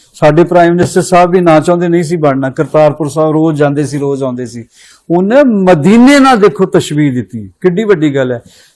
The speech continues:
ਤੇ ਮੀਆਂ ਸਾਹਿਬ ਨਵਾਜ਼ ਸ਼ਰੀਫ ਜਿਹੜੇ ਆ, ਉਹਨਾਂ ਨੇ, ਉਹਨਾਂ ਦੇ ਘਰ ਗਏ ਆ, ਆਪਣੇ, ਅਮ, ਅਹ, ਮੋਦੀ ਸਾਹਿਬ, ਤੁਹਾਡੇ ਸਾਹਮਣੇ ਵੀਡੀਓ ਨੇ, ਉਹ ਦੇਖ ਲਓ। ਕੋਸ਼ਿਸ਼ ਪੋਲੀਟੀਸ਼ੀਅਨ ਵੀ ਕਰਦੇ, ਪਰ ਉੱਥੇ ਪੋਲੀਟੀਸ਼ੀਅਨ, ਉਹ ਇੱਥੇ ਪ੍ਰਧਾਨ ਮੰਤਰੀ ਜਿਹੜਾ ਵੀ ਹੋਵੇ,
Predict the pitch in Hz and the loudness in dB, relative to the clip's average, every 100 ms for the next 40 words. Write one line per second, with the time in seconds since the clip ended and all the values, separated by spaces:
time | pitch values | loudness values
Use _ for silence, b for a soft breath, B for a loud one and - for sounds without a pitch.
0 | _ 196 175 196 220 185 214 196 175 165 | _ 0 2 4 2 4 2 4 4 4
1 | 170 - 190 170 156 165 151 123 - _ | 2 2 0 2 0 2 2 0 -6 _
2 | _ _ 170 180 247 269 247 220 196 202 | _ _ -4 -2 0 -2 -4 -2 0 0
3 | 233 233 190 123 120 147 214 247 - - | 0 0 2 2 -2 -2 -2 -6 -14 -16
4 | 185 175 170 160 147 147 135 131 131 135 | -14 -10 -10 -10 -10 -8 -8 -8 -10 -14
5 | 135 131 123 123 - _ 147 143 135 135 | -12 -8 -8 -10 -14 _ -18 -6 -4 -4
6 | - 160 160 _ _ _ _ _ _ _ | -4 -6 -6 _ _ _ _ _ _ _
7 | _ _ 139 110 131 143 170 214 175 165 | _ _ -2 0 -2 -2 -2 -2 -2 -4
8 | 175 220 202 196 202 180 139 131 135 139 | -2 -2 -2 -4 -10 -12 -14 -4 -2 -2
9 | 180 175 b b b b - 185 196 - | -4 -6 b b b b -2 2 2 2
10 | 262 - 220 220 226 247 269 269 254 220 | 0 0 2 2 2 0 0 0 0 0
11 | 202 208 233 226 220 233 202 190 196 202 | 2 0 0 0 -2 -6 -4 -2 -2 -2
12 | 190 214 185 151 - 208 202 175 175 127 | -6 -6 -6 -6 -4 -2 -2 0 0 0
13 | 117 147 143 185 160 170 214 233 160 107 | 0 0 0 0 0 2 2 2 0 -2
14 | 87 | -6